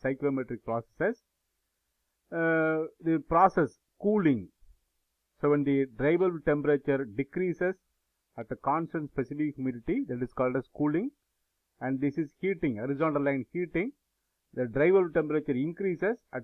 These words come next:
constant specific humidity is called as heating. You have a vertical line where the specific humidity, vertically upward line, sp-,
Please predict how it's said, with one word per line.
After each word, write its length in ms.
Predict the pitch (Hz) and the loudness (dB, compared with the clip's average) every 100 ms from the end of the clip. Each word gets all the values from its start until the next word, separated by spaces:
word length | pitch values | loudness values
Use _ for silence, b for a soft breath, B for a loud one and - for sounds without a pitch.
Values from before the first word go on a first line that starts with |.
| - | -4
constant 380 | 139 147 160 143 | -2 -2 -6 -6
specific 400 | 135 131 147 139 | -8 -4 -6 -6
humidity 380 | 131 127 123 | -6 -6 -6
is 100 | 123 - | -6 -4
called 220 | 120 113 | -6 -4
as 80 | 107 - | -8 -6
heating. 400 | 165 165 196 262 _ _ _ _ _ _ _ _ | -6 0 -2 -2 _ _ _ _ _ _ _ _
You 140 | 131 131 | -2 4
have 240 | 160 165 | 6 6
a 60 | 135 | 6
vertical 420 | 143 165 202 190 | 4 4 4 4
line 300 | 170 170 233 - _ _ _ _ - | 4 4 0 -8 _ _ _ _ -4
where 160 | 135 | -2
the 120 | 131 | -2
specific 480 | 127 - 147 190 214 - | -2 -2 -2 -2 -6 -4
humidity, 520 | 170 156 147 147 113 | -6 -4 0 0 0
vertically 480 | 123 - 160 175 143 | -6 -6 -4 2 2
upward 320 | - 170 156 | 2 0 2
line, 280 | 147 233 262 | 2 2 -6
sp-, 160 | - | -10